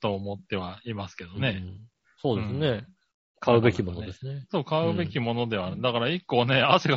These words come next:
Speaker 1: くようになっちゃったからね、ちょっと大きいやつをなんとか入手しようかなとは思ってますけどね。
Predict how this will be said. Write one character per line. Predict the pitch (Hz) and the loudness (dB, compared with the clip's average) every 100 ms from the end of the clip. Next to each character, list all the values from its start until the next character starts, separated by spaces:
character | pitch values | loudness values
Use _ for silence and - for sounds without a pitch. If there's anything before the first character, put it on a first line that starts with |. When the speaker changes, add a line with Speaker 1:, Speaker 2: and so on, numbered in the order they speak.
| 120 | 0
Speaker 1:
く | |
よ | |
う | |
に | 113 | -2
な | 107 | -2
っ | |
ち | 107 | -4
ゃ | |
っ | |
た | 98 | -6
か | 98 | -4
ら | |
ね、 | 107 98 - - - - | -4 -6 -8 -18 -18 -6
ち | 139 | 0
ょ | |
っ | |
と | 135 | 2
大 | 151 | 2
き | 151 180 | 2 4
い | |
や | 127 | 4
つ | - 104 | 4 -2
を | 101 | -4
な | 123 135 | -4 -6
ん | |
と | 120 | -4
か | 107 | -6
入 | 135 | -4
手 | 120 | -4
し | - - | -6 -4
よ | 120 | -2
う | 107 | -2
か | 101 | -4
な | 92 | -8
と | 95 | -10
は | |
思 | 101 110 | -6 -6
っ | |
て | 85 | -8
ま | 90 | -18
す | - | -20
け | |
ど | 92 | -14
ね。 | 107 90 | -12 -12